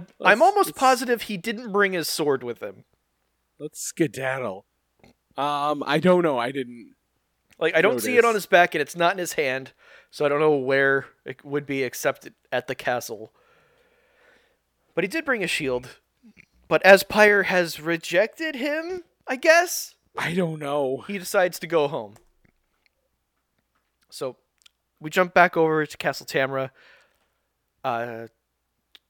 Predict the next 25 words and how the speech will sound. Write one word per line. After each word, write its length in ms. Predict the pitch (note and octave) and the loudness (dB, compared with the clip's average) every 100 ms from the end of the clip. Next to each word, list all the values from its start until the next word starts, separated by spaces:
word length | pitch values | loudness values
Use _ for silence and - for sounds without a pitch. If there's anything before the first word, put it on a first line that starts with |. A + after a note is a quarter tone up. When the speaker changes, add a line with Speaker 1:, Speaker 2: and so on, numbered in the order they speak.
| _ _ _ _ _ _ _ _ _ | _ _ _ _ _ _ _ _ _
Speaker 2:
Torque 340 | - F3 E3 E3 | -8 -4 -4 -6
is 220 | D3 C#3+ C#3 _ _ _ _ | -8 -10 -20 _ _ _ _
bragging 520 | C#3+ C#3+ D3 C#3+ C#3 | -2 2 2 0 -4
about 240 | C#3 B2+ | -2 -2
how 300 | - C3 C3 | -2 -2 -2
Rowan 400 | C#3 C#3+ C3+ B2+ | -2 0 0 -4
sucks. 540 | C3 - C3 - - - _ _ _ _ _ _ _ _ - | -6 -2 -2 -2 -10 -14 _ _ _ _ _ _ _ _ -18
W-, 120 | F3+ | -6
a 80 | G3+ | -4
thing 300 | - C4+ G#3+ | -2 -4 -4
we've 200 | G3+ G3 | -4 0
all 160 | D#3 C#3 | 2 0
known 280 | C3+ B2 A#2+ | -4 -12 -10
for 160 | A#2 | -8
a 80 | A2 | -4
while. 440 | B2 A#2 A2+ A#2 - _ - | -2 -2 -4 -8 -10 _ 4
Speaker 1:
Right, 280 | D#3+ C#3 A#2+ | 4 6 4
that's 200 | D#3 - | 2 2
not 160 | D3+ A#2+ | 0 0
a 20 | |
surprise 440 | - - A2 F#2+ | -6 -6 -6 -6
to 100 | - | -8
anyone. 260 | F#2 E2+ F2+ - _ _ _ _ _ _ _ _ _ _ _ _ _ _ | -10 -12 -14 -16 _ _ _ _ _ _ _ _ _ _ _ _ _ _
Speaker 2:
And, 460 | C#3 A#2+ A2+ A2 A#2 | -16 -14 -16 -16 -10
uh, 140 | G#2 | -10